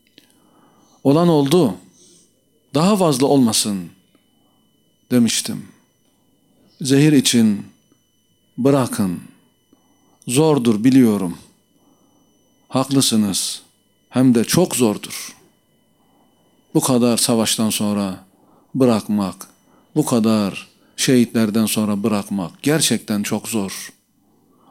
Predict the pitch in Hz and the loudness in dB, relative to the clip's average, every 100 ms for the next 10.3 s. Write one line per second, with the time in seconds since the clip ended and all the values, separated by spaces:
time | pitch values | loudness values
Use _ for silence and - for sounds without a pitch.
0 | - 131 127 113 98 - _ _ _ _ | -4 2 2 2 0 -8 _ _ _ _
1 | _ _ _ _ _ _ _ _ _ _ | _ _ _ _ _ _ _ _ _ _
2 | - 139 151 - 120 127 147 202 151 - | -2 0 2 0 0 2 2 2 2 2
3 | 139 107 104 104 - - - - _ _ | 2 2 0 -4 -10 -16 -18 -20 _ _
4 | _ _ _ _ _ _ _ - 127 139 | _ _ _ _ _ _ _ -2 2 2
5 | 135 - 120 123 117 139 127 107 104 87 | 2 0 4 4 4 4 2 0 -4 -8
6 | _ _ _ _ _ _ _ _ 988 988 | _ _ _ _ _ _ _ _ _ _
7 | _ - _ _ _ _ _ _ _ _ | _ -20 _ _ _ _ _ _ _ _
8 | _ 988 _ _ _ _ _ _ _ _ | _ _ _ _ _ _ _ _ _ _
9 | _ _ _ _ _ _ _ - - 147 | _ _ _ _ _ _ _ -10 -4 -2
10 | 110 98 | -2 -4